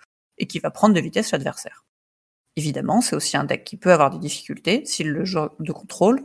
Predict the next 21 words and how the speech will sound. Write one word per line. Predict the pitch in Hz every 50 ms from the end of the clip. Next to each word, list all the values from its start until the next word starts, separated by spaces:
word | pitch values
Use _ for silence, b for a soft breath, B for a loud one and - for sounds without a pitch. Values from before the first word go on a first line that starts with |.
| - - _ -
est | 175 -
trop | - - - 240
midrange. | 214 180 156 - - - - - - - _ _ _ _ _ _ _ _ _ _ _ _ _
Ça, | - - 160 151 - - - _ _ _ _
ensuite, | - - 156 - - 214 220 214
c'est, | - - - - - -
c'est | - - 156
ce | -
qui | - - 139
permet | - 156 143 170 170 170 160
aussi | - 160 165 - - 220 277 294 -
d'avoir | - 147 139 139 143 147 147 -
un, | 135 135 131 135 - - -
un | 151 160 160 -
match-up | - - 147 - - 202 - -
assez | 170 - - 214 202 -
équilibré | 190 185 - - 160 151 147 185 - 196
dans | 220 214 185
ces | - - 175
cas-là. | - - - - _ _ _ _ _ _ _ _ _ _ _ _ _ _ _
Mais, | - 180 190 185 165 214 - - _